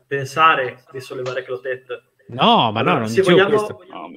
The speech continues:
Speaker 3: beh.
Speaker 1: eh, se vogliamo pensare, eh, una cosa del genere, senza prendere in considerazione l'ultima sconfitta quattro a zero, perché io la, la chiuderei in, in una parentesi,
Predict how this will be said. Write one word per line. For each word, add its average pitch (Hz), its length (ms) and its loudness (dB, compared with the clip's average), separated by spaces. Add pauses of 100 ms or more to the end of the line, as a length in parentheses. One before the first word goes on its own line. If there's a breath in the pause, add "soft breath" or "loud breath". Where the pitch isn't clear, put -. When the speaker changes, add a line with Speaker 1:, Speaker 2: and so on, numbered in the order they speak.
(120)
Speaker 3:
beh. 180 100 -8
Speaker 1:
eh, 143 180 -8
se - 140 -14
vogliamo 202 280 0
pensare, 175 760 -2
eh, 135 420 -8
una 135 240 -10 (280)
cosa 156 240 -12
del 156 160 -8
genere, 156 500 -2
senza 202 380 -2
prendere 175 240 0
in - 60 -10
considerazione 143 420 -8
l'ultima 139 280 -8
sconfitta 131 880 -10 (160)
quattro 139 340 -8
a - 20 -12
zero, 143 300 -2
perché 131 200 -12
io 147 160 -4
la, 139 220 -8
la 131 180 -12
chiuderei 139 640 -6
in, 131 160 -14
in 135 80 -10
una 143 160 -10
parentesi, 139 760 -10